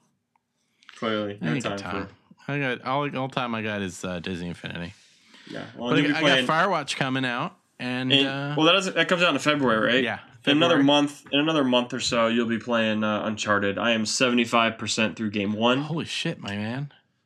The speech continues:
Speaker 1: Um, so I will be hopefully in the next week or so on to number two, and then number three, and then it's on to you.
Speaker 2: Woohoo!
Speaker 1: And then that game comes out in, like, March, I think. March, I think it's March,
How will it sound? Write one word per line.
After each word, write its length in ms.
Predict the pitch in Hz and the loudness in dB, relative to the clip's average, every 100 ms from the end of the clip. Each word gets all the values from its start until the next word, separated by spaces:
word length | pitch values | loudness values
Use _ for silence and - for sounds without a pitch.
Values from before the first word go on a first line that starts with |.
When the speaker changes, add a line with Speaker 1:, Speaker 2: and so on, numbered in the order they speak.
| _ _ | _ _
Speaker 1:
Um, 680 | 117 110 110 110 107 110 120 - | -2 0 2 2 0 -4 -8 -12
so 480 | - 120 110 110 110 | -6 0 2 2 2
I 120 | 113 | 0
will 160 | 113 | 0
be 480 | 107 113 113 110 107 | 0 0 2 0 -2
hopefully 560 | 107 127 120 120 113 110 | -4 -6 -4 -2 0 2
in 60 | |
the 80 | 110 | 0
next 340 | 107 107 - - | 0 -2 -4 -4
week 180 | 113 120 | -4 -4
or 60 | |
so 380 | - 113 110 110 | -2 0 0 0
on 280 | 107 107 104 | 0 0 -2
to 280 | - 107 107 | -2 -2 0
number 220 | 104 101 | -2 -6
two, 360 | - 165 220 247 | -2 0 0 0
and 140 | 123 | -4
then 100 | 113 | -2
number 180 | 107 101 | -2 -2
three, 400 | 104 135 160 165 | -2 -2 -2 -6
and 140 | 120 127 | -6 -4
then 240 | 127 127 - | -4 -4 -6
it's 260 | 131 - | -6 -4
on 180 | 135 135 | -4 -4
to 100 | 139 | -2
you. 300 | 143 180 123 - _ 294 | 0 0 -4 -12 _ -4
Speaker 2:
Woohoo! 280 | 320 440 403 339 262 143 - _ _ - - | 0 0 0 0 -2 -4 -12 _ _ -10 -2
Speaker 1:
And 80 | 113 | 0
then 80 | 117 | 2
that 160 | 151 | 2
game 180 | 175 151 | 0 0
comes 180 | 135 113 | 0 2
out 160 | 107 104 | 2 2
in, 240 | 110 107 | 0 0
like, 280 | 107 101 - | -2 -4 -2
March, 300 | 104 123 117 | 0 0 -2
I 80 | 101 | -6
think. 220 | 90 104 | -8 -6
March, 460 | 110 117 - - - | -6 -6 -12 -18 -16
I 40 | |
think 140 | 151 160 | -14 -12
it's 120 | 107 | -8
March, 400 | 98 - - | -6 -6 -10